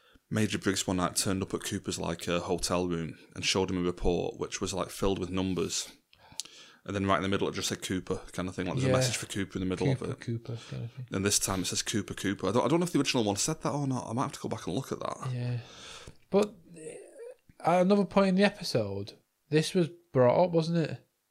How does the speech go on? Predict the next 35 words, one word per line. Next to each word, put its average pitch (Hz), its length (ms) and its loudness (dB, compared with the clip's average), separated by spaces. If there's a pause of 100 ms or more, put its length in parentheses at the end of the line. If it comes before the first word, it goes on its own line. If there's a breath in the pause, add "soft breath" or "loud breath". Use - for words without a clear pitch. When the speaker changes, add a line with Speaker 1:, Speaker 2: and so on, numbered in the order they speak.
(1000)
Speaker 2:
Someone, 185 540 4
someone 180 360 4
said 165 360 4
something 175 420 -2
about 165 540 2 (160)
Speaker 1:
An 113 80 -2
original, 104 400 0
original 107 400 2
report 104 420 2
or - 40 -10
something. 98 440 -8 (160)
Speaker 2:
S-, 165 420 -6
someone, 180 600 4 (320 loud breath)
I - 40 -18
think, 196 200 6
I 160 80 6
think 208 340 2
it 214 60 4
was 175 140 0
with 165 140 2
Gordon 147 440 6
Cole. 156 500 4 (320 soft breath)
I 117 140 -4
th-, 139 120 4
Speaker 1:
Oh, 170 40 8
Speaker 2:
I'm 156 240 8
Speaker 1:
right. - 260 -4
Speaker 2:
pretty - 280 2
sure, 175 340 6
like, 147 260 6
they 135 140 4
see 135 260 2
a, 123 400 4
a 120 60 0
report 135 640 4